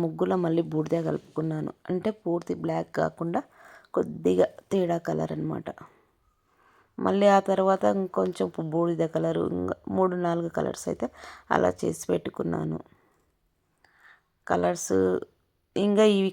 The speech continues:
కలర్స్ నేను వేసిన కలర్స్ని కూడా మళ్ళీ తీసి నేను ముగ్గేసుకోవడానికి అయితే పెట్టుకుంటాను. దీనిలో మళ్ళీ డిఫరెంట్ కలర్ కలుపుకొని ఆరు చుక్కల ముగ్గు అయితే వేస్తున్నాను మీకోసం. అవి కూడా మళ్ళీ తిప్పుడు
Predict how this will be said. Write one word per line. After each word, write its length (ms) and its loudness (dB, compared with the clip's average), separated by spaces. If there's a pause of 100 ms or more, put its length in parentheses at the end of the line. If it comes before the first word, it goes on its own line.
కలర్స్ 340 4
నేను 300 0
వేసిన 300 0
కలర్స్ని 520 -2
కూడా 200 -2 (420)
మళ్ళీ 240 4 (100)
తీసి 320 -6
నేను 180 2
ముగ్గేసుకోవడానికి 840 -2
అయితే 120 -4
పెట్టుకుంటాను. 760 -4 (1200)
దీనిలో 400 2
మళ్ళీ 260 0
డిఫరెంట్ 460 -4
కలర్ 280 -2
కలుపుకొని 540 -4 (1000)
ఆరు 200 6
చుక్కల 280 6
ముగ్గు 300 4
అయితే 240 0
వేస్తున్నాను 640 2
మీకోసం. 680 -2
అవి 280 2
కూడా 200 4
మళ్ళీ 140 4
తిప్పుడు 340 -2